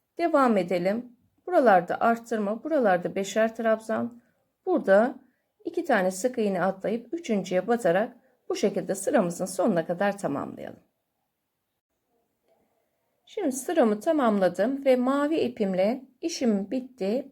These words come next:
Buradan kestim. Burası örgümün ön yüzü. Renkli ipimle tekrar başlamak için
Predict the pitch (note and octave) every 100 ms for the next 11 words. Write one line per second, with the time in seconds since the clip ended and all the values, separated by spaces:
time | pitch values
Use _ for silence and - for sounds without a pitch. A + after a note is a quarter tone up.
0 | _ F4+ F#3+ G3 A#3 A3+ D#3 - - -
1 | - _ _ _ _ G#4+ F4 - - -
2 | D#4 A#3 G#3 A#3+ B3 G#3 F3+ E3 - -
3 | - _ - - _ _ - F3 G#3+ A3
4 | G4 G4 F4+ F#4 C4+ F3 - A3+ A3+ B3
5 | F3 E3+ F3 - G#3+ C4 - - A3 B3